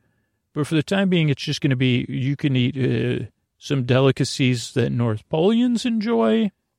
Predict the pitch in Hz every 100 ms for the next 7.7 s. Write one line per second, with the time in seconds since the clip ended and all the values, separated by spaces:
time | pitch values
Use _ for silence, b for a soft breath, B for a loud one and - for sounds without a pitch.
0 | _ _ _ _ _ _ _ _ _ _
1 | _ _ 135 131 117 131 123 120 123 127
2 | 123 120 123 - 135 123 120 123 135 135
3 | 135 151 135 - 147 127 - 127 139 127
4 | 123 120 - 131 120 117 - 131 120 123
5 | - 120 113 117 120 120 120 120 - 127
6 | 117 - 120 117 117 113 - 131 127 120
7 | 131 139 135 135 147 135 117